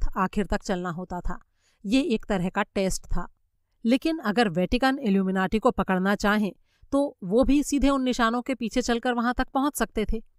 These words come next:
नहीं, वो रास्ता गुप्त होता था, एक पहेली की तरह। उसको इस तरह से बनाया गया था कि सिर्फ कुछ लोगों में ही ये क्षमता होती थी कि वे उनको पहचान कर गुप्त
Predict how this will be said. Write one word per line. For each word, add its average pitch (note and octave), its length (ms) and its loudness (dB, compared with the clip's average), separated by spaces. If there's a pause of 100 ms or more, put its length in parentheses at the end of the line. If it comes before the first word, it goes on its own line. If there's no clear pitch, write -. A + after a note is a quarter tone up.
(360)
नहीं, F#3+ 360 -2 (640)
वो B3 160 4
रास्ता G#3+ 420 2
गुप्त G3 380 0
होता F3+ 300 -6
था, - 200 -4 (420)
एक A#3 280 2
पहेली G3 360 4
की F#3 140 -6
तरह। F3+ 280 -6 (520)
उसको C4+ 420 -2
इस B3 180 2
तरह G#3+ 260 2
से G#3+ 140 0
बनाया F3+ 360 -2
गया E3+ 260 -4
था F3+ 240 -2 (360)
कि C4+ 100 4
सिर्फ - 360 0 (140)
कुछ C#4 240 2
लोगों G#3 260 2
में G3+ 140 0
ही F#3+ 120 0
ये A3 160 2
क्षमता G3+ 420 -2
होती F3+ 360 0
थी F3+ 200 -2 (340)
कि C4 100 4
वे A3 160 4
उनको A#3 320 -4
पहचान F#3+ 520 0
कर F#3 240 -4 (260)
गुप्त A#3+ 220 4